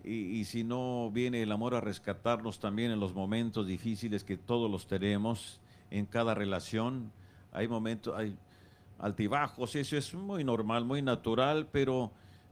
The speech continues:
todo eso nos fortalece, ¿no? El amor finalmente rescata todo. Creo que yo, este, como Cristi, mi esposa, le damos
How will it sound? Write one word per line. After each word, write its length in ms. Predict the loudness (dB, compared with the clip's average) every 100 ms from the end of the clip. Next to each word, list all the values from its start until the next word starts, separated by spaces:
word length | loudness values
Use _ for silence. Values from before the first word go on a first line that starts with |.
| -6
todo 300 | -2 0 0
eso 260 | 0 0 0
nos 160 | -2
fortalece, 800 | -2 -2 -2 -4 -2 -4 -2 -2
¿no? 300 | -2 -4 -6 -10 -20 -4
El 180 | 0 0
amor 260 | 0 0
finalmente 580 | 0 0 2 0 0 0
rescata 600 | 0 -2 -2 -2 -2 -2
todo. 460 | -2 0 2 0 -4 -14 -20 -20 -8
Creo 260 | 0 0 0
que 160 | -2
yo, 500 | 0 2 2 0 -4
este, 840 | -6 -8 -6 -4 -2 -2 -6 -8 -12 -14 -18 -20 -14 -4
como 260 | -2 -2
Cristi, 360 | -2 -2 -2 0
mi 80 | -2
esposa, 600 | -2 -4 -2 0 -2 -4 -16 -16 -4
le 140 | 0
damos 440 | 2 0 -2 -6